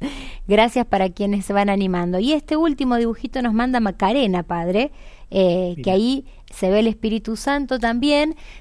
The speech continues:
Speaker 1: como, eh, serían la, pareciera ser como la, el fueguito que cae desde el cielo, abajo muchos corazones,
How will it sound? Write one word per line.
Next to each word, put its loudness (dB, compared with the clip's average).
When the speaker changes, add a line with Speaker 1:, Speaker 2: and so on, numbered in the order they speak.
Speaker 1:
como, 4
eh, 0
serían 0
la, 0
pareciera -2
ser 0
como 0
la, 2
el -2
fueguito 2
que -4
cae 2
desde -2
el -2
cielo, 4
abajo -2
muchos -4
corazones, 0